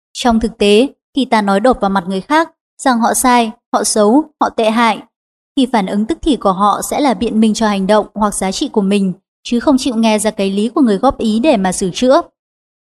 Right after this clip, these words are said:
Cũng vậy, khi ta dùng những câu như "Con nên làm thế này" hay "Mẹ muốn con phải", một số trẻ sẽ nảy sinh ý định chống đối, vì điều đó phạm vào nhu cầu muốn được độc lập của chúng. Một lần nữa, trẻ không thích bị người khác,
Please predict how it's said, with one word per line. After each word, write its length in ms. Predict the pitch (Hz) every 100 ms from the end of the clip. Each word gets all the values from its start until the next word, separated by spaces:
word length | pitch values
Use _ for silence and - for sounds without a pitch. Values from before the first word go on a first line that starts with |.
| _
Cũng 160 | - 254
vậy, 320 | 302 262 - _ _ -
khi 100 | 226
ta 160 | 220
dùng 220 | 214 208
những 140 | 196 220
câu 160 | 247
như 300 | 233 233 233 226 - _ _
"Con 180 | 269 269
nên 140 | 269
làm 140 | 254 190
thế 140 | 208
này" 360 | 240 240 190 180 _ -
hay 300 | 233 220 202 - _ _
"Mẹ 160 | 254 214
muốn 240 | 226 240
con 160 | 320 311
phải", 340 | 294 220 170 160 _ _ _ _ _ _ _ -
một 180 | 240 220
số 180 | - 208
trẻ 220 | 294 214
sẽ 140 | 233
nảy 200 | 262 262
sinh 240 | - 247 220
ý 120 | 208
định 140 | 262
chống 200 | 208 208
đối, 300 | 202 202 240 285 _ _ _
vì 140 | 247
điều 180 | 196 208
đó 220 | 196 190
phạm 240 | 208 302 214
vào 100 | 208
nhu 180 | 202 208
cầu 180 | 202 196
muốn 200 | 185 220
được 160 | 269
độc 140 | 190 180
lập 180 | 202 190
của 100 | 185
chúng. 340 | - 202 214 302 - _ _ _ _ _ _ -
Một 100 | 226
lần 240 | 220 208
nữa, 260 | 220 262 311 - _
trẻ 280 | - 226 185
không 240 | 233 214
thích 140 | 320 302
bị 120 | 240
người 160 | 214
khác, 300 | 196 302 330